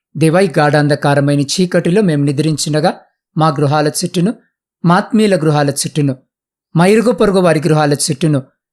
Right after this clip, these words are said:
మీ రక్షణ కంచెను వేసి ప్రతి బిడ్డను మీ దేవదూతల రెక్కల చాటున భద్రపరిచి ప్రతి అంధకార సంబంధమైన శక్తులన్నిటి నుంచి మీరే సంరక్షించి కాపాడి,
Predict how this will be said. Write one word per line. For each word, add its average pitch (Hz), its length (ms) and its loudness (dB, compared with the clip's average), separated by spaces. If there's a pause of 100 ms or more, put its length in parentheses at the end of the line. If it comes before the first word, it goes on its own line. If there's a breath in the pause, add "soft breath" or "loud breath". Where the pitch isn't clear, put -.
(220)
మీ 170 100 2
రక్షణ 180 420 2
కంచెను 175 400 0
వేసి 151 340 0 (640)
ప్రతి 233 240 2
బిడ్డను 185 320 2
మీ 196 140 2
దేవదూతల 170 600 0
రెక్కల 151 360 0
చాటున 180 440 0
భద్రపరిచి 147 640 -2 (600)
ప్రతి 196 220 0
అంధకార 196 420 2
సంబంధమైన 165 600 0
శక్తులన్నిటి 180 680 -2
నుంచి 175 300 2 (680)
మీరే 175 180 4
సంరక్షించి 170 680 0
కాపాడి, 160 480 0